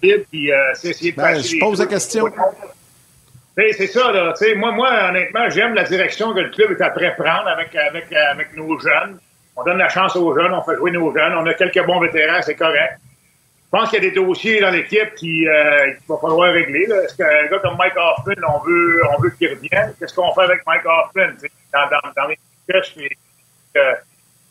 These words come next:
Speaker 1: euh, je t'ai aussi, euh, écrit, là, peut-être des achats de contrat, on fait quoi, là ?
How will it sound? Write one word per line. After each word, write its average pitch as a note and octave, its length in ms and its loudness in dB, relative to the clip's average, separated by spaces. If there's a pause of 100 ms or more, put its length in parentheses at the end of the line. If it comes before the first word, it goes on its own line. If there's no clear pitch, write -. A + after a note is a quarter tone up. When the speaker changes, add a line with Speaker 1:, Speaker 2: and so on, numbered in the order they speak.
(140)
Speaker 1:
euh, C#3+ 40 0 (120)
je - 60 -20
t'ai D#3 180 0
aussi, - 100 -12 (260)
euh, C#3+ 260 6
écrit, D3 420 -2
là, E3 240 2 (100)
peut-être E3+ 160 -2
des E3 160 -2
achats - 240 -4
de F3 100 -8
contrat, D#3+ 300 -4
on E3+ 220 2
fait D#3+ 100 -8 (160)
quoi, F3 140 2
là ? B2 180 -2